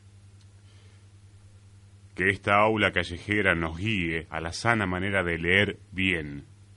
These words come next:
De leer bien entre líneas escritas con tanta sangre,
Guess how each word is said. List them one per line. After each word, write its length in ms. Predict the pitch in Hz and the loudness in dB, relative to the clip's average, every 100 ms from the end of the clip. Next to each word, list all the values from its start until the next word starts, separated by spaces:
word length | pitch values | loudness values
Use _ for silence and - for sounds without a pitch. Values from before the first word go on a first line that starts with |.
| - - - - - - - - - - - - | -20 -20 -20 -20 -20 -20 -20 -20 -20 -20 -20 -8
De 120 | 90 | -4
leer 280 | 90 110 113 | 2 2 2
bien 320 | 101 120 131 - | 0 0 0 -2
entre 300 | 92 85 90 | -6 -4 -2
líneas 340 | 107 107 - | 0 -2 -4
escritas 480 | 87 - 113 107 90 | -10 -6 -6 -6 -8
con 240 | 90 87 | -6 -2
tanta 300 | 107 107 90 | -2 -2 -4
sangre, 600 | 85 92 76 76 76 73 | -4 -4 -4 -8 -10 -10